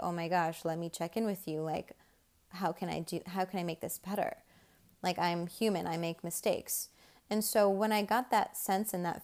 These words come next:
feeling, I had a deep knowing once again that, okay, this person really just does not care. <laughs> Like, he just, he just wants to keep doing what he's doing, which is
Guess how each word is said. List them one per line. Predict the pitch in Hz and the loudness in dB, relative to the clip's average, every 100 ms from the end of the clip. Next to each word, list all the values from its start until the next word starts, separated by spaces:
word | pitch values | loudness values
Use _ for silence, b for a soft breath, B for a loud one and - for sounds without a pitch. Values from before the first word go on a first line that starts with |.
| - | 0
feeling, | 175 202 240 - | 2 2 0 0
I | 190 | -4
had | 190 196 | -2 0
a | 190 | 0
deep | 180 185 185 | 0 -2 -2
knowing | 175 170 | -4 -2
once | 165 165 - | -4 -4 -2
again | 190 202 202 | 2 2 2
that, | 175 - | -2 -2
okay, | 208 202 175 170 | -4 0 0 0
this | 170 170 | -2 -4
person | - 165 165 160 160 165 _ _ _ _ _ - - | -4 -6 -6 -6 -8 -10 _ _ _ _ _ -20 -8
really | 175 175 165 | 2 2 2
just | - 170 | -2 -4
does | 165 156 | -4 -4
not | 160 175 | -6 -8
care. | - - - - - _ _ _ - _ _ _ - | -10 -12 -12 -18 -20 _ _ _ -20 _ _ _ -6
<laughs> | 202 | 0
Like, | 202 202 185 | 4 2 2
he | 190 | 0
just, | 185 - - B B B B B - | 0 -2 -8 B B B B B -20
he | - 240 254 | -2 2 4
just | 233 - - - | 2 -2 -6 -4
wants | 180 185 180 - | 4 4 4 -2
to | |
keep | 208 175 | -2 -2
doing | 170 170 | 0 0
what | 175 | 0
he's | 170 175 | 0 2
doing, | 285 240 - | 2 2 -2
which | 180 - | -4 -2
is | 170 175 - | -2 -4 -8